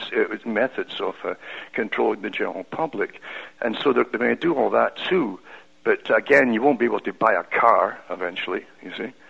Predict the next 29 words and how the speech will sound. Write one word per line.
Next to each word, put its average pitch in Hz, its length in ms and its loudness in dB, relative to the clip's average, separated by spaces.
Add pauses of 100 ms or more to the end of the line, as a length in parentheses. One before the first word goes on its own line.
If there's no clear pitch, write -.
(400)
or - 80 4
they'll 120 100 6
say, 170 140 2
"Well, 170 300 6
actually, 156 580 0
you, 175 80 -2 (100)
you 165 60 -2
might 220 200 6
still 165 220 4
do 180 240 4
it - 60 4
for 139 100 6
a 117 60 6
few 160 240 0
years 135 280 2
if 147 120 -2
you 170 40 0
get 127 180 2
an 120 80 0
electric 113 580 2
one, 87 240 -6
hundred 110 260 -2
and 98 140 -12
fifty 98 320 -4
thousand 98 520 -4
or 85 120 -10
something." 90 280 -12
You 98 80 -14
know, 101 100 -8